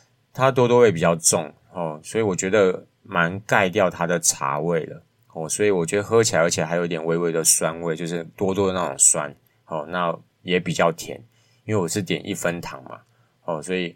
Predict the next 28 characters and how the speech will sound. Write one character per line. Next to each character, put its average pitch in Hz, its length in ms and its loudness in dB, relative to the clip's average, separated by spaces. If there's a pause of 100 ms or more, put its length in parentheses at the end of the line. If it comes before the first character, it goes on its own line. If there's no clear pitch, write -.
都 107 160 0
觉 98 140 -2
得 87 100 0
还 80 140 -4
蛮 78 260 -8
甜 - 180 -14 (100)
的。 - 120 -20 (360)
哦， 80 160 -8
所 87 120 -6
以 95 40 -2
我 85 100 -4
觉 90 120 -4
得 90 60 0
也 92 180 2
许 98 180 0
它 85 180 -2
是 90 160 -2
多 90 320 -2
多 90 380 -2
味 87 200 0
比 80 140 -14
较 87 180 -2
重， 85 320 0
加 87 220 -2
比 76 80 -10
较 78 160 -4
多 80 280 -4
的 78 220 -4